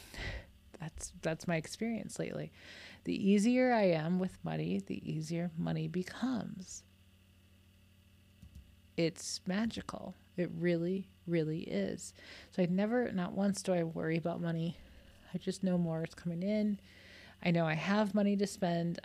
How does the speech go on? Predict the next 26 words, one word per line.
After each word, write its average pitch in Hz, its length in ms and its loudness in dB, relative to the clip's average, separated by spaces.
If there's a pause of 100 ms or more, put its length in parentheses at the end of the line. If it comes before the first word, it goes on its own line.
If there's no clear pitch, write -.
I 170 40 0
know 165 540 4
whatever 160 320 2
I 160 100 0
want, 185 340 4
I - 100 -2
can 165 180 -4
have. 185 540 2 (580)
Um, 165 420 4
I 226 80 0
mean, 254 180 2
most 247 220 4
of 196 80 6
these 175 140 2
things 165 200 0
are 156 100 -2
not, 156 540 -4
you 170 120 0
know, 147 320 0 (1120)
high 165 280 2
ticket - 400 -4
things. 175 600 0 (300)
They're 170 320 -2 (1300)
whatever, 190 680 2
right? 165 400 2
<laughs> - 60 6